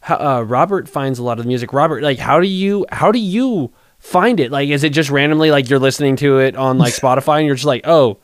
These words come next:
Speaker 1: shit, this is cool. Like, let's do it."
Speaker 2: I don't even know sometimes.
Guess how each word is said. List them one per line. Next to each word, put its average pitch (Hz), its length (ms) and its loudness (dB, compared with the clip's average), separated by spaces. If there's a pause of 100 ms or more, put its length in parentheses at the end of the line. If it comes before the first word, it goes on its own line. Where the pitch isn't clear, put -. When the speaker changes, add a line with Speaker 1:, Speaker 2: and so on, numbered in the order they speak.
(240)
Speaker 1:
shit, 151 280 0
this 139 180 0
is 160 100 -2
cool. 156 320 4
Like, 104 240 -8
let's 107 220 -12
do 165 160 0
it." 107 200 -6 (920)
Speaker 2:
I 143 80 2
don't 160 120 4
even 175 220 6
know 139 140 6
sometimes. 117 640 2